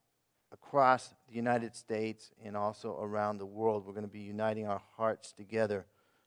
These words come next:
about that, about these topics. And so my prayer is,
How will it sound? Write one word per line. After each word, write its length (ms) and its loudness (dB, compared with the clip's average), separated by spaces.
about 420 0
that, 300 -2
about 380 0
these 320 -16
topics. 680 -6
And 100 -8
so 120 4
my 460 10
prayer 340 6
is, 460 -4